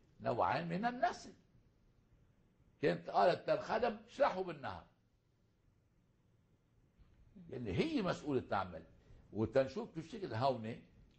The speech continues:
إذا بدنا نحكي كيف ربنا بيدبر الأمور، يعني اللي هو العدو الأول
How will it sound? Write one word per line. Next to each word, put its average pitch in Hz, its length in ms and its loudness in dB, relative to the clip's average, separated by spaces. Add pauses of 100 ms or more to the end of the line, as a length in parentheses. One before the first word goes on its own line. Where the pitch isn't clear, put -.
إذا 98 200 0
بدنا 104 340 0
نحكي 101 440 -8
كيف 110 340 -6
ربنا 107 320 0
بيدبر 98 400 -4
الأمور، 104 400 -6 (440)
يعني 165 340 4
اللي 156 240 2
هو 196 260 4 (600)
العدو 147 680 4
الأول 143 520 0